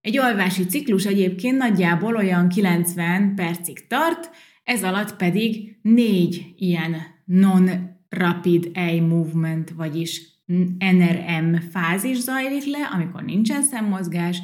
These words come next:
és egy rem fázis. Ezek, ö, a ciklusok követik egymást, és egy éjszaka alatt négy-hat ilyen ciklus fordul elő,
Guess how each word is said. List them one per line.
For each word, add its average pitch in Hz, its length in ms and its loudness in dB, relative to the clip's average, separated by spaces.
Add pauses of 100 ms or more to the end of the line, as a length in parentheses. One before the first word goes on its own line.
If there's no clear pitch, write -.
(240)
és 170 280 -6
egy 175 380 -6 (300)
rem 165 440 0
fázis. 180 720 -6 (260)
Ezek, 185 580 -4 (160)
ö, 170 100 -12 (640)
a - 60 -16 (100)
ciklusok 190 560 -2
követik 320 460 -4
egymást, 226 440 0
és 185 120 -6
egy 185 160 -2
éjszaka 165 420 -4
alatt 214 300 -4
négy-hat 196 800 2
ilyen 170 300 -4
ciklus - 520 -14 (340)
fordul 165 500 -4
elő, 240 540 -4